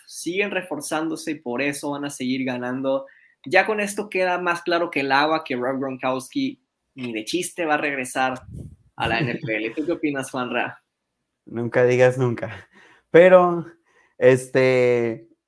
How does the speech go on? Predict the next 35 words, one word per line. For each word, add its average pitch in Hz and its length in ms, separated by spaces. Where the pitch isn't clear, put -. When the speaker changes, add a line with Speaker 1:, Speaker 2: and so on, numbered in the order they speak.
Speaker 2:
me, 160 280
me 156 220
gusta 160 300
mucho 190 260
lo 175 160
que 143 100
ha 127 220
pasado, 151 560
ah, 131 240
se - 180
ha 139 60
escuchado 147 840
de 123 400
Julio 151 400
Jones. 139 440
No 139 120
me 165 80
gusta 143 300
el 131 100
número 127 300
que - 100
escogió, 113 520
pero 123 460
qué 151 120
bueno 160 360
que, 120 880
este, 190 360
estaba 175 260
escuchando, 277 380
de 220 80
hecho, 220 340
el, 139 520
hace 185 280
un 180 160
ratito, 190 520